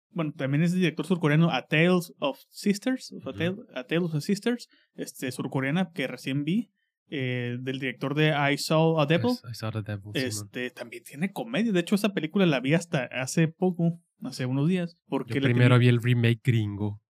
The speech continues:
Speaker 2: No mames.
Speaker 1: Yo le tenía un culo impresionante a esa película porque cuando yo la encontré en los videos, cuando todavía existían por ahí el dos mil seis,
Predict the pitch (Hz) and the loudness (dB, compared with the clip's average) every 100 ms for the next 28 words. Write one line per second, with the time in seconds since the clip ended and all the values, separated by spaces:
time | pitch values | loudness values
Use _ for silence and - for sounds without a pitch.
0 | _ - 165 147 135 165 156 160 135 151 | _ -12 -12 -12 -6 0 0 0 0 0
1 | 160 165 170 165 151 143 135 131 143 156 | 4 6 6 6 4 0 -4 -4 -4 -4
2 | 160 135 123 135 151 147 - 139 - 120 | -4 -4 -10 -6 -4 -4 -6 -12 -10 -10
3 | 113 117 135 160 160 135 131 139 147 - | -8 -6 -2 -2 -2 -4 -2 -2 -2 -4
4 | _ _ 170 147 135 131 120 127 151 160 | _ _ 0 2 2 0 -2 2 2 2
5 | 151 117 135 147 151 151 - 156 151 143 | -2 -8 -2 -2 -2 -6 -2 0 0 -2
6 | 127 147 139 131 156 165 202 190 - | -2 0 -2 0 -2 0 -4 -4 -6